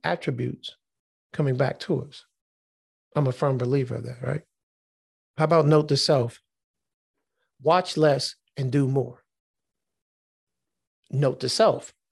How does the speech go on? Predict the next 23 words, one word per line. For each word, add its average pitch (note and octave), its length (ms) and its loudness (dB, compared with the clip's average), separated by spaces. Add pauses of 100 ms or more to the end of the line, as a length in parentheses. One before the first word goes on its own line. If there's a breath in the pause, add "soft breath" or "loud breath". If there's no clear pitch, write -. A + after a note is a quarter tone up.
(540)
How E3+ 100 0
about D3+ 260 4
we C#3 300 0 (460)
complain G3 580 2
less D3 340 0 (680)
and F3+ 100 -2
appreciate F3+ 640 -4
more, A#2+ 300 -8 (380)
right? G#3+ 220 -6 (960)
A C#3+ 80 -8
kindly G#3+ 680 -2 (180)
reminder D3+ 680 -2
to D3+ 260 -10
ourselves, - 840 -6 (520)
complain F#3 520 -2
less D3+ 440 -2 (520)
and C3 80 -8
appreciate C#3+ 800 -4
more. A2+ 380 -8 (520)
We D#3+ 80 0
go D#3 180 4
from D3 220 -4
being C3 500 0